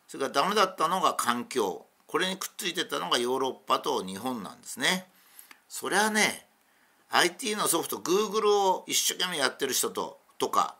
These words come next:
それから、あ、新しい、えー、ハードですね、携帯を一生懸命研究してる人とですね、それから毎日あの、周囲から見、見、見張って分別リサイクルなんかしてた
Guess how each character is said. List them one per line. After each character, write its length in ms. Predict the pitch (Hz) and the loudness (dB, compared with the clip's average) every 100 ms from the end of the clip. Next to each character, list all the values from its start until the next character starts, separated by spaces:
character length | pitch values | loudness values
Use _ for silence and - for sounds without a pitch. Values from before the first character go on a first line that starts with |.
| _ _ _ _ _ | _ _ _ _ _
そ 120 | - | -6
れ 40 | 143 | 2
か 60 | |
ら、 240 | 139 131 - | 4 4 0
あ、 540 | - - 117 95 123 - | -12 -12 -8 -2 0 2
新 220 | 185 190 | 6 4
し 440 | - 214 165 120 | 4 0 0 -2
い、 60 | 95 _ _ _ _ _ _ 95 | -8 _ _ _ _ _ _ -4
え 540 | 113 113 110 104 101 | -2 0 -2 -2 -4
ー、 0 | |
ハ 220 | - 160 | 6 8
ー 60 | 151 | 8
ド 120 | 117 | 4
で 100 | 90 | -6
す 100 | - | -6
ね、 260 | 160 180 165 - | 0 2 2 4
携 220 | 160 156 | 4 4
帯 160 | 156 156 | 2 4
を 80 | |
一 80 | 147 | 2
生 180 | - - | 0 -2
懸 20 | |
命 100 | 165 | -6
研 240 | 143 147 143 | -4 -4 -4
究 160 | 151 | -4
し 80 | 143 | -4
て 100 | - | -4
る 280 | 143 143 - _ - 208 | -4 -6 -10 _ -16 -8
人 240 | - 160 | -6 -4
と 140 | 120 | -6
で 80 | 85 | -8
す 120 | - | -8
ね、 280 | 120 208 240 _ _ - - - - _ _ _ | -6 -8 -8 _ _ -20 -20 -20 -20 _ _ _
そ 100 | - | -4
れ 80 | 190 | 0
か 60 | |
ら 60 | 175 | 6
毎 240 | 175 196 | 6 6
日 260 | 202 190 190 | 2 2 4
あ 100 | 180 | 6
の、 420 | 175 170 165 160 - - _ - 147 | 4 2 0 -4 -12 -20 _ -12 -2
周 240 | 135 247 | 0 2
囲 80 | 185 | 2
か 160 | 156 139 | 4 4
ら 280 | 123 113 101 | 6 6 2
見、 200 | 135 147 - | -2 -4 -6
見、 180 | 131 - | -14 -10
見 140 | 139 | 2
張 100 | 156 | 2
っ 120 | 151 - | 2 2
て 360 | 143 139 135 _ _ - | 2 2 -2 _ _ -6
分 180 | 151 175 | -4 -2
別 260 | 175 - | -4 -2
リ 120 | 165 | -2
サ 160 | 151 175 | 4 4
イ 40 | |
ク 100 | 147 | 2
ル 100 | 131 | 0
な 60 | 113 | -2
ん 60 | 104 | -2
か 60 | |
し 80 | 95 | -4
て 80 | |
た 100 | 135 | -2